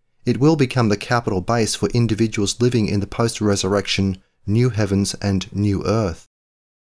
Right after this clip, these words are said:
In the free market social order, men prosper because they have served consumers well. The rich get richer and so do the poor.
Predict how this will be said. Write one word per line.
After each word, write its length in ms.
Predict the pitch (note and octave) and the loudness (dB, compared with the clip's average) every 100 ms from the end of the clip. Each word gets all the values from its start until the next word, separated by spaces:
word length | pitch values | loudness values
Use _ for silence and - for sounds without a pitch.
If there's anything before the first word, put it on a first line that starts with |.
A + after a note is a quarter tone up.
| _ _ _ | _ _ _
In 100 | C3 | 2
the 80 | B2+ | 2
free 280 | - F3+ F3 | 4 4 6
market 360 | D3 C#3 A2+ | 4 2 0
social 500 | - - B2 - C3+ | -2 2 2 2 0
order, 280 | - G2 F#2+ | 2 2 2
men 220 | G#2+ B2 | 2 0
prosper 500 | - - C3 B2 - | -2 0 0 0 -4
because 380 | F#2+ G2 A2+ G#2+ | -2 -2 0 0
they 100 | A2+ | 0
have 140 | G#2 | 0
served 320 | - B2 A2 - | 0 2 2 0
consumers 680 | G2 - - G#2 F2+ - | -4 -2 0 0 0 -2
well. 400 | G#2 A2 F2+ E2 _ _ _ _ | 0 0 -2 -6 _ _ _ _
The 100 | - | -2
rich 240 | G2+ C3+ - | 2 2 4
get 160 | C3+ | 0
richer 340 | A#2+ A#2+ - C3 | 0 -2 0 -2
and 200 | A2 G#2 | 0 0
so 240 | - G#2+ | 2 2
do 100 | G2 | 2
the 100 | F#2+ | -2
poor. 520 | - - C#3+ G2+ D#2+ | -2 0 0 0 -2